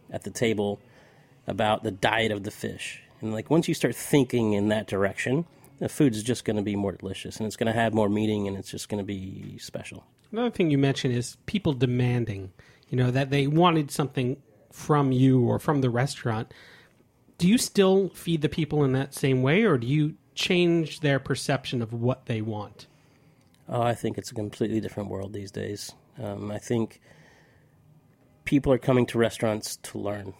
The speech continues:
Speaker 1: uh, and it wasn't that way ten years ago. It wasn't that way even six, seven years ago. And, and now people are coming to restaurants for new experiences, for new discoveries, for new flavors, for new things,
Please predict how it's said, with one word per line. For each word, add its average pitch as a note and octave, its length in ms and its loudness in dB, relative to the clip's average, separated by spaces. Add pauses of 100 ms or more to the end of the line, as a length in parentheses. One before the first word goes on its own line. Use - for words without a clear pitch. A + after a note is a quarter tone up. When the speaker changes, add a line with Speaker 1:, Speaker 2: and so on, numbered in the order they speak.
(400)
Speaker 1:
uh, - 40 -4
and G#2+ 440 -6
it A2 120 -10
wasn't A2 340 0
that A2 180 0
way G#2+ 240 -6
ten G#2+ 240 -8
years G#2+ 240 -2
ago. G#2 200 -6
It G#2+ 100 -8
wasn't A2 320 -6
that A2 160 -6
way A#2 120 -4
even A#2+ 300 0
six, - 380 -2
seven A#2 260 0
years A#2 220 -4
ago. G#2 380 -10
And, A2 140 -12
and A2 260 0
now A#2 400 4 (720)
people E3+ 320 6
are C3+ 120 6
coming C3 320 4
to A#2+ 100 -2
restaurants A2+ 600 0 (360)
for - 160 -2
new A2+ 360 6
experiences, - 800 -6
for - 180 -2
new A#2 300 6
discoveries, G#2+ 720 -4
for - 140 -6
new A2 320 0
flavors, G2+ 680 -8
for A2 160 -4
new A2 220 0
things, A2 640 -2